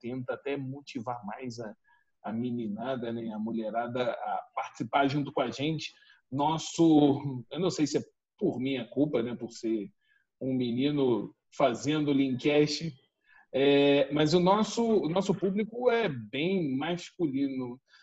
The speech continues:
Na indústria, de um modo ge-, de geral, né? Hoje isso tem mudado bastante. No chão de fábrica você vê muito homem, né? E no Lean isso também não é muito diferente, né? É, ou é, né?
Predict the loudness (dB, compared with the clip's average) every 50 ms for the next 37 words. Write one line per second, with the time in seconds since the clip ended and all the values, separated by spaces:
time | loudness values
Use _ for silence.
0 | _ _ _ -14 -12 -8 -6 -2 0 4 4 6 6 6 4 2 2 0 0 2
1 | 2 0 0 0 0 -2 0 0 -2 -2 -2 -4 -6 -6 -6 -8 -8 -10 -10 -12
2 | _ -16 -14 -12 -8 -8 -8 -4 0 2 2 2 2 2 0 2 6 8 8 8
3 | 8 6 4 2 0 0 0 0 2 2 2 2 4 4 4 4 4 2 0 -2
4 | -2 -6 -6 -4 -2 -2 -2 -2 -4 -8 -12 -16 -20 -20 _ _ _ _ -8 -2
5 | 0 0 2 2 2 2 2 2 2 0 2 2 2 2 2 2 2 2 2 2
6 | 2 2 2 2 2 0 0 0 -2 -2 -4 -4 -4 -4 -2 0 0 0 -2 -2
7 | -4 -4 -6 -8 -8 -8 -10 -10 -10 -10 -10 -10 -10 -12 _ _ _ _ _ _
8 | _ _ -10 -8 -2 0 2 2 4 4 2 2 2 2 2 2 2 0 0 -2
9 | -2 -2 -2 0 0 -2 0 0 -2 0 -2 -2 -4 -4 -6 -6 -6 -8 -8 -10
10 | -10 -12 -12 -12 -8 -6 -6 -6 -6 -8 -10 -12 -12 -14 -14 -16 -18 -18 -18 -20
11 | -20 -20 _ _ _ -14 -12 -10 -8 -8 -8 -10 -12 -12 -14 -18 _ _ _ _
12 | _ _ _ _ _ _ _ _ _ _ 8 8 8 8 8 6 4 4 4 4
13 | 2 -2 -6 -8 -8 -8 -8 -10 -10 -12 -14